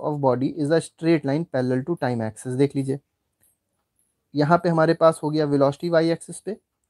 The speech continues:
और एक्सिस, एक्स एक्सिस पे क्या हो जाएगा? टाइम। ठीक है, अब आपसे क्या कहा गया है? स्ट्रेट लाइन है parallel to time axis, तो टाइम एक्सिस नीचे वाली लाइन थी ना एक्स एक्सिस, उसके पैरेलल ये लाइन है। अब आपको बताना है इस केस में एक्सेलरेशन क्या होगा। ये जो आपका ग्राफ दिखाई पड़ रहा है, इस केस में एक्सेलरेशन क्या होगा?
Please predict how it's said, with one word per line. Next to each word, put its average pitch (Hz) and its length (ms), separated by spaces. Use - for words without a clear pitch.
और 135 100
एक्सिस, 143 380
एक्स 143 300
एक्सिस 151 280
पे 151 140
क्या 147 120
हो 143 100
जाएगा? 151 200
टाइम। 113 400
ठीक - 120
है, 220 160
अब 139 100
आपसे 151 260
क्या 185 180
कहा 175 220
गया 165 200
है? 165 160
स्ट्रेट 196 500
लाइन 165 220
है 180 160
parallel 147 420
to 180 140
time 123 300
axis, 113 240
तो 139 80
टाइम 151 360
एक्सिस 151 300
नीचे 147 220
वाली 151 120
लाइन 151 180
थी 165 120
ना 180 80
एक्स 180 160
एक्सिस, 175 340
उसके 135 240
पैरेलल 139 440
ये 135 120
लाइन 113 280
है। 110 160
अब 151 140
आपको 185 240
बताना 190 340
है 202 100
इस 175 160
केस 180 260
में 196 80
एक्सेलरेशन 175 640
क्या 151 200
होगा। 110 300
ये 123 160
जो 143 120
आपका 139 240
ग्राफ 139 280
दिखाई 143 260
पड़ 139 140
रहा 139 100
है, 180 60
इस - 80
केस 143 220
में 151 80
एक्सेलरेशन 151 560
क्या 175 160
होगा? 147 320